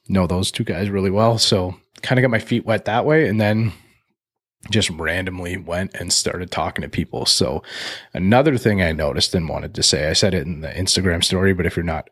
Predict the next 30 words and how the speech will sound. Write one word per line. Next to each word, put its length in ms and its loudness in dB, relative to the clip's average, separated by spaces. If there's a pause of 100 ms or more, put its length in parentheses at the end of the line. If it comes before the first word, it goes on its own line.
a 320 -4
follower 440 0
on 100 -4
Instagram, 580 2
which 140 2
you 80 -2
can 300 0
be 140 2
if 140 -4
you 60 -8
go 160 -10
down 200 -10
below 240 -14
and 120 -10
click 220 -2
the 100 2
link, 420 4 (540)
um, 540 -2 (500)
it 40 4
was 140 6
in, 220 2
it 80 4
must 260 4
have 80 4
been 140 2
intimidating 580 2
for 140 -10
brands, 440 -6
'cause, 200 0
like, 300 -4